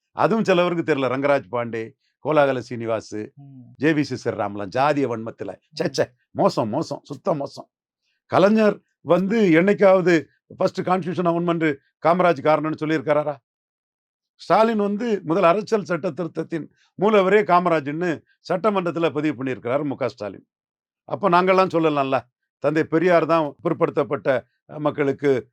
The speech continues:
Speaker 1: அ, முக்குலத்தோருக்கு, வன்னியர்களுக்கு போட்ட பிச்சைன்னு சொல்லுவாங்கல்ல. அப்ப காமராஜருக்கு அதிகாரம் தான், நான் அந்த வார்த்தையை சொல்ல விரும்பல. அ, காமராஜின் அதிகாரம் தான், அ, முக்குலத்தோர் வளர்ச்சிக்கும், வன்னியர் வளர்ச்சிக்கும், அறுபத்தி நாலுக்கு பிறகு அப்பர் காஸ்ட் லிஸ்ட்ல இருந்த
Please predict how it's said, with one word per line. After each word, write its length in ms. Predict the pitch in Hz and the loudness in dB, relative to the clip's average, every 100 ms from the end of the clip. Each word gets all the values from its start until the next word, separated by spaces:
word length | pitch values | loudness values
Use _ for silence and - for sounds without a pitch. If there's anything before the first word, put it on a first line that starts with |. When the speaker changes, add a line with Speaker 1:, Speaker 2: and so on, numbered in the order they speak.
| _ | _
Speaker 1:
அ, 120 | 135 139 | -4 -4
முக்குலத்தோருக்கு, 800 | 147 151 139 131 120 123 135 | -2 -4 -2 -4 -4 -2 -2
வன்னியர்களுக்கு 440 | 139 143 135 127 - | 0 0 -2 -6 -6
போட்ட 260 | 139 131 | -4 -4
பிச்சைன்னு 420 | 131 139 165 151 143 | -6 -6 -2 -2 -2
சொல்லுவாங்கல்ல. 480 | 127 123 113 117 170 - _ | -4 -4 -4 -8 -10 -16 _
அப்ப 160 | - 127 | -12 0
காமராஜருக்கு 640 | 143 185 180 165 156 147 147 | 2 4 4 2 2 2 4
அதிகாரம் 300 | 160 151 135 | 4 2 0
தான், 120 | 113 | -6
நான் 80 | 107 | -6
அந்த 120 | 117 | -2
வார்த்தையை 300 | 135 - 131 | -2 -4 -12
சொல்ல 180 | 127 113 | -10 -10
விரும்பல. 460 | 107 - - - _ _ _ - | -10 -12 -8 -10 _ _ _ -8
அ, 220 | 123 120 120 | -4 -4 2
காமராஜின் 480 | 147 185 175 165 151 | 2 4 4 2 0
அதிகாரம் 440 | 151 180 165 156 | 0 2 2 2
தான், 220 | 190 233 - _ - | -2 -4 -12 _ -4
அ, 140 | 160 156 | 0 0
முக்குலத்தோர் 480 | 160 - 160 160 143 | 0 -2 0 2 2
வளர்ச்சிக்கும், 480 | 139 131 123 165 | 0 -4 -6 0
வன்னியர் 320 | 160 151 160 139 | 0 0 0 0
வளர்ச்சிக்கும், 600 | 131 - 117 - 170 - _ | -4 -6 -14 -8 -10 -10 _
அறுபத்தி 320 | - 156 175 156 | -2 -2 0 0
நாலுக்கு 360 | 147 143 131 | 0 -2 -6
பிறகு 280 | - 135 143 | -6 -2 0
அப்பர் 220 | 127 151 | 0 -2
காஸ்ட் 280 | 139 135 - | -2 -4 -6
லிஸ்ட்ல 220 | 110 131 | -8 -4
இருந்த 320 | 117 113 107 | -4 -4 -6